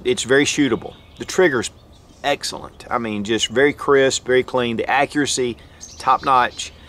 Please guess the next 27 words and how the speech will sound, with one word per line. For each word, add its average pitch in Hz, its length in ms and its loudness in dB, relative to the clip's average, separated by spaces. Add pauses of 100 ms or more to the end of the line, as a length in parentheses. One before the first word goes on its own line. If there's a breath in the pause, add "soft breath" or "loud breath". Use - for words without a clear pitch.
(220 loud breath)
Fit 156 160 -2
and 127 80 -12
finish, 147 500 2 (1040)
uh, - 200 -14
is 120 160 -6
a 123 60 -2
Kimber. 127 420 -2 (340)
I - 80 -4
mean, 107 300 -4
you 127 100 -6
know, 110 80 2
there's 104 200 0
no 151 180 4
argument 120 580 2
about 107 260 0
the 107 80 -6
fit 113 220 -2
and 107 80 -12
finish. 98 460 -6 (500 loud breath)
Reliability 156 720 6 (380)
was 143 180 0
fine, 143 340 2
was 95 140 -4
excellent, 123 540 0
as 110 100 -4
long 120 400 2
as 110 460 0